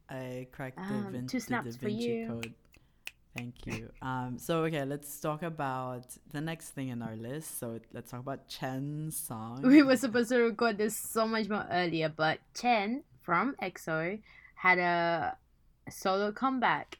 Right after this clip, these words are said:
Speaker 2: and it was, it was beautiful. So Chen has this, like,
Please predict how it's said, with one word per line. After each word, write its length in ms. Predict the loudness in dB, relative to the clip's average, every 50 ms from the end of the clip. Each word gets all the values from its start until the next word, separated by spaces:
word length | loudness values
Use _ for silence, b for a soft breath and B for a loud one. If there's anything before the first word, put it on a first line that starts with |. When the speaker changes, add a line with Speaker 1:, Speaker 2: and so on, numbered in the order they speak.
| -2
Speaker 2:
and 440 | 0 2 2 2 0 -2 -4 -6 -10 -16 -20 _ _ _ _ -6
it 140 | -4 -4 -2
was, 540 | -2 0 0 2 2 2 0 -2 -6 -10 -12 _
it 120 | 0 0 2
was 320 | 2 2 2 2 0 -2 -6 -12 -14 -10 -4
beautiful. 520 | 0 2 2 2 2 0 -2 -4 -6 -4
So 180 | -2 -2 -4 -4
Chen 300 | -2 0 2 2 4 4
has 240 | 4 2 2 0
this, 240 | -2 -4 -6 -6 -4
like, 320 | -2 0 0 0 -2 -4